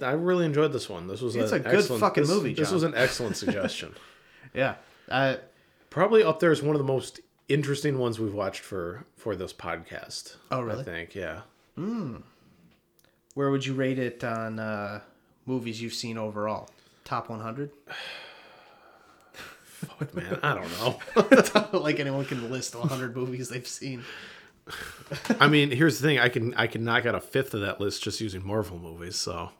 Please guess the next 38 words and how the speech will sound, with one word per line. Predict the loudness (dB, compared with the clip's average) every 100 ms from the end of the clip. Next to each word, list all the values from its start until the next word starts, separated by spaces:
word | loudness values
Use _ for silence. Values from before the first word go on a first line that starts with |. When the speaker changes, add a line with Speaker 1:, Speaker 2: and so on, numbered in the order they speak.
| _
Speaker 2:
That's | -16 -12 -14
true. | -12 -14 -16 _ -14
Jesus | -14 -14 -18
Christ. | -18 -18 -18 -20 _ -20 -20 -20 -16
Um, | -8 -4 -4 -6 -6 -8 -10 -18 -20 -20 _ -20 -20 -20 -20 -20 -20 -20 -20 _ _ _
but, | 0 0 0
uh, | 0
Speaker 1:
So | 2
here's, | 4 0 -4
no, | -10 -6 -4 -2 -2
go |
ahead, | -4 -4
sorry. | -4 -2
Speaker 2:
I | 0
was | 0
just | -2
gonna | -4
say, | -2 -4 -4
so | -2 -2 -4 -10 _ _ _ _ _
how | -4
about | 0 2
we | 2
do | 0
it | -2
this | -6
way? | -8 -8
On | -6 -6
a |
scale | -4 -2 0 0
of | -2
one | -2 -4
to |
ten | -4 -4 -2 -4
from | -6 -4 -6
fuck | -6 -4 -4
this | -8 -6
movie | -6 -4 -4 -4
or | -6 -4 -6 -8